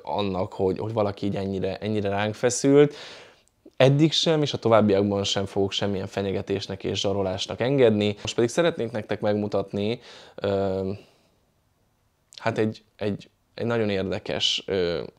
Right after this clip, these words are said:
pár percet, egy, egy negyed órát, ahol is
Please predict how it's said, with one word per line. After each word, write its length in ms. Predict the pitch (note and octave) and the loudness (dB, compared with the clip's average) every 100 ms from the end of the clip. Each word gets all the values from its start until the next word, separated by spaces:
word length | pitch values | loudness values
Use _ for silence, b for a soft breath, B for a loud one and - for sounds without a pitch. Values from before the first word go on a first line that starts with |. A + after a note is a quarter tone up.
| _ _ _ _ _ _ _ _ _ _ _ - | _ _ _ _ _ _ _ _ _ _ _ -12
pár 200 | E3+ D#3 | -10 -4
percet, 520 | A2 G2+ - A2+ A2 | 0 0 2 0 0
egy, 160 | F#2 | -6
egy 140 | - F#2 | -6 -6
negyed 280 | G2 E2+ F#2 | -6 -4 -2
órát, 400 | G2 A2+ A2 G#2 | 0 0 0 -2
ahol 240 | G2+ F#2 | -4 -2
is 260 | F#2 - | -2 -4